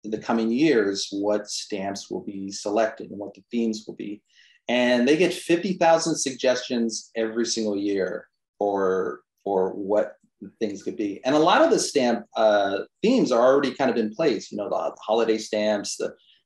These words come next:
things like this are kind of things. So there's not much room for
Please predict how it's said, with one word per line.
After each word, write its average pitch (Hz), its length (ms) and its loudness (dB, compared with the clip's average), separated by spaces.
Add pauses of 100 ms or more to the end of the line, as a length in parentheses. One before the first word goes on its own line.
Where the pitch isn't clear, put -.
things 113 160 0
like 90 220 -2
this 107 260 4
are 107 120 -2
kind 123 140 0
of 110 160 -2
things. 120 320 -6
So 120 80 -4
there's 120 220 -2
not 147 260 2
much 139 440 -2 (100)
room 120 300 -2
for 107 560 2